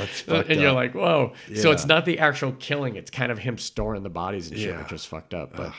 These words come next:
Speaker 2: if you're into those, yeah, House of Jack built. But
Speaker 1: If you're into that kind of thing.
Speaker 2: but Breaking the Waves was equally as fucked up. It was the, uh, the, the sweet woman who, uh, just wanted to find love and finally found love in, uh, Stellan Skarsgård.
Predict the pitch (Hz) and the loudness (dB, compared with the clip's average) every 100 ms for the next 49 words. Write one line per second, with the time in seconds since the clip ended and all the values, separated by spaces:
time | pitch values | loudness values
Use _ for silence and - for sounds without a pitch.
0 | - - - - 107 117 110 101 87 - | -20 -20 -20 -6 -2 0 -2 -4 -4 -4
1 | 101 80 107 104 87 87 92 - 76 - | -4 -4 -6 -6 -8 -10 -12 -12 -16 -10
2 | - - 131 117 82 73 78 69 - 76 | -8 0 0 0 -2 -6 -8 -10 -12 2
3 | 135 - 170 202 185 147 160 185 139 120 | 2 8 10 10 8 8 8 8 2 2
4 | - 135 139 143 135 135 131 151 165 - | 0 0 2 2 2 -2 0 0 0 -2
5 | - 120 113 101 120 117 113 104 101 101 | 0 0 -2 0 2 4 4 2 2 -2
6 | - _ _ - 90 - 120 - - 131 | -6 _ _ -12 -10 -6 -6 -6 -4 2
7 | 147 131 117 135 131 120 107 92 113 104 | 2 2 0 2 2 0 -2 -4 -2 0
8 | 80 104 92 - - - - - - 131 | 0 -2 -4 -10 -20 -20 -20 -16 -4 2
9 | 156 - 135 135 127 - 127 120 117 120 | 2 4 2 4 2 0 0 2 0 0
10 | 117 101 92 113 110 120 117 - 107 107 | 0 -2 -4 -2 -2 0 -4 -2 -2 -2
11 | 107 107 101 85 90 85 - - 101 92 | -2 -2 -2 -6 -6 -6 -6 -4 -4 -4
12 | - 85 92 107 85 73 90 | -6 -4 -4 -4 -6 -6 -8